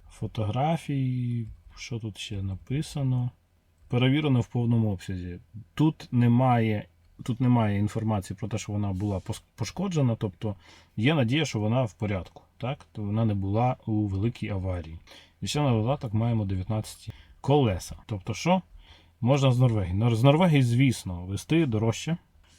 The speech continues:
ніж з якоїсь ближчої європейської країни, наприклад, Німеччини, е, або Франції, навіть з Франції, мабуть, дешевше. Ну, подивимося, е, єврозона. Єврозона. Вмикаємо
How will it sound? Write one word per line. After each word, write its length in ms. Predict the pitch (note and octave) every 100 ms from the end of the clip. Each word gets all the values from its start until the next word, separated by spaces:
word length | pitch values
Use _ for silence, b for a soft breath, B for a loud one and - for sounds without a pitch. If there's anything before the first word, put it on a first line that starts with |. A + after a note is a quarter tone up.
| b -
ніж 180 | B2 A2+
з 80 |
якоїсь 540 | C3 C3 B2+ A2 - A2+
ближчої 580 | G#2+ G#2 C3+ B2+ A#2 G#2+
європейської 560 | G#2 G2+ G#2+ - G#2
країни, 440 | A2 A2+ F3 F3+ A#2+
наприклад, 560 | G2+ - G#2 G#2 F#2+ -
Німеччини, 800 | A2 G2 G2 A#2 F#3 - C#3 A#2+ - B B B _ _
е, 80 | A#2+
або 720 | A2 A2 G#2 A2 G#2+ G2+ G2+ F#2+
Франції, 580 | - C#3+ F3 - A2+
навіть 220 | G2+ F#2+ F#2
з 40 |
Франції, 420 | - A2+ G2 G2+
мабуть, 300 | F#2 F2 F2+
дешевше. 500 | F#2 F2+ F#2 D#2+ -
Ну, 140 | B2 D3
подивимося, 540 | D3+ E3+ D3 - A#2 b b b b _
е, 160 | A2 G2+
єврозона. 800 | G2 D3 C#3 B2 G#2+ G2 D#2+ D2 - - _ _
Єврозона. 760 | G#2+ F#2+ G#2 G#2 B2+ E3 D#3+ D#3+ - _ _ _ -
Вмикаємо 1200 | G2+ A2+ - A2+ G#2+ G#2 G2+ G2+ G2 G2 F#2+ F2+